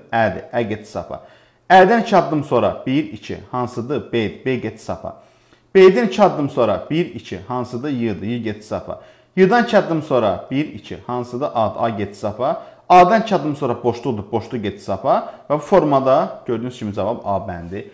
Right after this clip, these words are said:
alınır. Mənfi dördüncüyə qədər, bax, mənfi dördüncüyə qədər gedirsən, ha. Mənfi dördün özünü götürmürsən. Çünki, e, Pythonda ikinci sərhəd götürülmür. Beşinci sual. Deyir, iki yüz əlli altı simvoldan ibarət, iki-, iki yüz əlli altı simvol əlifbada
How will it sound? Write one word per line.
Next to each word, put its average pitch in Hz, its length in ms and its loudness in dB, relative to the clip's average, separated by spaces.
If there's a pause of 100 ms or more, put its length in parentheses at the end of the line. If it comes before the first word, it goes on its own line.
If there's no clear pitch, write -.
(160)
alınır. 92 360 -6
Mənfi 127 320 -4
dördüncüyə 127 560 -2
qədər, 107 380 -4
bax, - 140 -10
mənfi 107 360 -6
dördüncüyə 120 420 -4
qədər 123 260 -2
gedirsən, 85 360 -12
ha. 98 200 -8 (440)
Mənfi 120 320 0
dördün 120 220 -2
özünü 117 240 -8
götürmürsən. 101 640 -10
Çünki, 110 260 -12 (340)
e, 95 240 -2 (100)
Pythonda 143 640 -2
ikinci 120 300 -10
sərhəd 127 460 -8
götürülmür. 82 500 -12 (640)
Beşinci 233 380 -2
sual. 110 240 -6 (360)
Deyir, 269 120 0
iki 349 180 -4
yüz 214 80 -4
əlli 185 280 4
altı 220 360 4 (100)
simvoldan 139 640 -2
ibarət, 139 400 2 (560)
iki-, 147 240 -10
iki 202 240 -12
yüz 240 60 -4
əlli 202 200 4
altı 196 240 2
simvol 175 320 -4
əlifbada 127 600 0